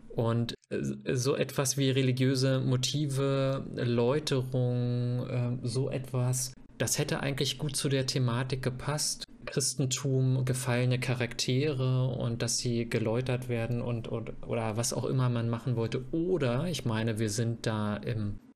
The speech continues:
in New Orleans, man hätte auch was mit Voodoo machen können, ne? Das als religiöse Komponente. Beides hätte ich mir gut vorstellen können und ich glaube, es hätte den Film dahingehend aufgewertet, dass er einen so ein bisschen mit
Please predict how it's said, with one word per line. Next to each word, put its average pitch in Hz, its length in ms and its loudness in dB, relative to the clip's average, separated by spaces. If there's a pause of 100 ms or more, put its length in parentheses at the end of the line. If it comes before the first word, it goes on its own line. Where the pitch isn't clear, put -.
(120)
in 117 160 0
New 113 180 2
Orleans, 120 460 0
man 113 100 0
hätte 127 180 2
auch 127 100 0
was 107 140 0
mit 104 220 0
Voodoo 127 380 4
machen 104 380 0
können, 101 320 -2
ne? 147 140 0
Das 131 220 0
als - 300 -2
religiöse 110 480 -2
Komponente. 110 800 -2 (100)
Beides 151 460 -2
hätte 143 160 -2
ich - 120 -4
mir 135 300 0 (100)
gut 131 220 -4
vorstellen 135 640 0
können 131 220 0
und 127 120 2
ich 127 120 -4
glaube, 127 380 0
es - 200 -4
hätte 135 440 0 (260)
den 127 140 4
Film 127 380 4
dahingehend 135 760 0
aufgewertet, 127 880 0
dass 127 180 0
er 131 340 -2
einen 135 400 0
so 139 120 -2
ein 135 100 0
bisschen 131 420 0
mit 127 320 0